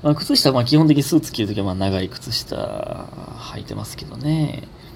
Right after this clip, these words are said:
うん。とか、かな。あと何やろな。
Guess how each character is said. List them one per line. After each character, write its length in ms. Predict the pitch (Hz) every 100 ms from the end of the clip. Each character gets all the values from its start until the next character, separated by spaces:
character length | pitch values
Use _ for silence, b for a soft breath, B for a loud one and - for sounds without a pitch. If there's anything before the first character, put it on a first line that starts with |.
| B B B -
う 440 | 98 92 95 95 117
ん。 20 |
と 100 | 98
か、 360 | - 90 - - B B B B B - -
か 140 | 98
な。 160 | 113 117
あ 60 |
と 120 | 98 95
何 200 | 113 156
や 60 |
ろ 100 |
な。 80 | 92